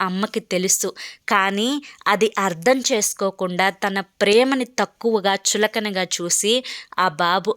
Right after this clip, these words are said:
అలా మాట్లాడి అమ్మను బాధ పెట్టాడు. కానీ తను ఒక్కసారి, "అమ్మ, నీ తర్వాతే ఏదైనా కానీ, అంటే నీ తర్వాతే, నీ నిర్ణయం చెప్పిన తర్వాతే నేను ఏ నిర్ణయమైనా తీసుకుంటాను" అని చెప్పి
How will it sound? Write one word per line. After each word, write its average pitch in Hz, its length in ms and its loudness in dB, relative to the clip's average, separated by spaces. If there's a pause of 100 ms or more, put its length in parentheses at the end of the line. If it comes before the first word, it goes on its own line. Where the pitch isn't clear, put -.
అలా 185 200 0
మాట్లాడి 180 840 -2
అమ్మను 180 360 -4
బాధ 165 400 -2
పెట్టాడు. 175 600 -2 (360)
కానీ 202 500 0 (340)
తను 254 220 0 (100)
ఒక్కసారి, 220 800 2
"అమ్మ, 202 260 0
నీ 220 340 0
తర్వాతే 233 640 2
ఏదైనా 196 480 2
కానీ, 185 400 -4 (300)
అంటే 202 540 2 (260)
నీ 233 300 4
తర్వాతే, 233 720 2
నీ 226 360 0
నిర్ణయం 247 500 2
చెప్పిన 233 440 -2
తర్వాతే 202 520 0
నేను 190 260 -2
ఏ 196 140 0
నిర్ణయమైనా 190 640 0
తీసుకుంటాను" 180 840 -2
అని 180 140 -4
చెప్పి - 360 -2